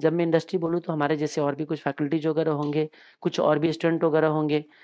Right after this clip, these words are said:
वो थोड़ा सा ना अलग तरीके से इंटरप्रेट कर रहा होता है। याद रखना, इस रेट को आस्क रेट मत बोलना,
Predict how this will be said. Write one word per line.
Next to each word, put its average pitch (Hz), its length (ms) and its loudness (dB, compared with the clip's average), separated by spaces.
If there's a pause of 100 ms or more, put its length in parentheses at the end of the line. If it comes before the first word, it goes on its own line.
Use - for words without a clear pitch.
(280)
वो 196 140 0
थोड़ा 196 160 8
सा 202 180 2
ना 202 280 0 (280)
अलग 220 340 10
तरीके 180 320 4
से 185 180 0
इंटरप्रेट 165 500 2
कर 143 160 0
रहा 135 200 0
होता 127 300 -2
है। 110 140 -6 (960)
याद 170 220 6
रखना, 196 320 0 (160)
इस 190 220 2
रेट 170 220 4
को - 160 -2
आस्क 156 420 0
रेट 175 220 0
मत 151 280 0
बोलना, 131 400 -4